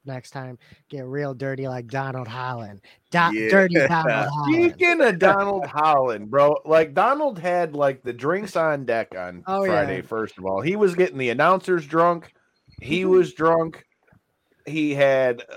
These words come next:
Speaker 3: what were them things called? I forgot what they were. He had, like, orange creamsicle flavor. There was, like, six
Speaker 1: Oh,
Speaker 3: different
Speaker 1: yeah.
Speaker 3: flavors
Speaker 2: Oh, yeah.
Speaker 3: in this.
Speaker 2: Oh, yeah.
Speaker 1: Dude, the first
Speaker 3: Donald
Speaker 1: thing
Speaker 3: w-, Donald was turning up, bro. And not to
Speaker 1: <laughs>
Speaker 3: mention,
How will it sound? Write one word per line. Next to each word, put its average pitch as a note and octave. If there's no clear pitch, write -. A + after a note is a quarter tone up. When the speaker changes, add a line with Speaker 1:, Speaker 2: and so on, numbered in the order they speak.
Speaker 3:
what E3+
were F3+
them F3
things E3+
called? E3
I C3+
forgot D3
what D3
they D3
were. D3
He C#3
had, C3
like, G2+
orange C3+
creamsicle D3
flavor. C#3
There A#2
was, G#2+
like, G2+
six -
Speaker 1:
Oh, F3
Speaker 3:
different C#3+
Speaker 1:
yeah. A#2
Speaker 3:
flavors C3
Speaker 2:
Oh, A2+
yeah. G#2
Speaker 3:
in G#2+
this. G2+
Speaker 2:
Oh, G#2
yeah. F#2
Speaker 1:
Dude, A#3
the G3+
first A3+
Speaker 3:
Donald B3
Speaker 1:
thing G3+
Speaker 3:
w-, G3+
Donald C4
was E3+
turning F#3+
up, C#3+
bro. B2
And D3
not A3
to F#3+
Speaker 1:
<laughs> -
Speaker 3:
mention, D#3